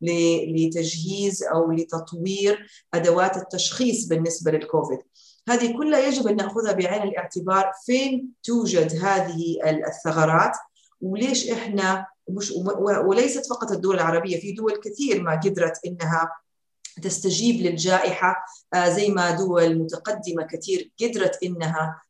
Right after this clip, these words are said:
تحضر هذه الفاكسينات، وحتى التعاون بين الدول العظمى كانت، آه، فايزر بايونتك مثلًا، هذا يعني كان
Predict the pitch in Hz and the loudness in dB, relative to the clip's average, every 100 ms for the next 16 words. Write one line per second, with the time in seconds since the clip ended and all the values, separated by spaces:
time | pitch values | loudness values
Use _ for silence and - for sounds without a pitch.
0 | - 160 226 214 185 170 160 156 160 156 | -10 -4 -2 0 0 2 4 2 0 -2
1 | 160 - 151 170 196 - - _ 170 165 | -4 -6 -2 0 0 -2 -12 _ -8 0
2 | 311 311 294 226 214 247 233 196 202 196 | 0 0 -2 0 4 4 4 2 0 0
3 | 170 170 214 202 175 170 196 - 190 175 | -4 -10 0 2 4 2 0 -4 -8 -6
4 | 165 - 202 196 202 - - _ _ 185 | -6 -2 0 0 -2 -8 -20 _ _ 0
5 | 180 175 - 220 220 214 202 220 240 247 | 0 0 -4 0 2 2 2 4 4 2
6 | - 151 - 156 156 151 147 190 190 170 | -2 -8 -6 -8 -6 -8 -4 -2 0 0
7 | 160 160 160 - 196 196 196 | 2 0 -2 -2 2 4 2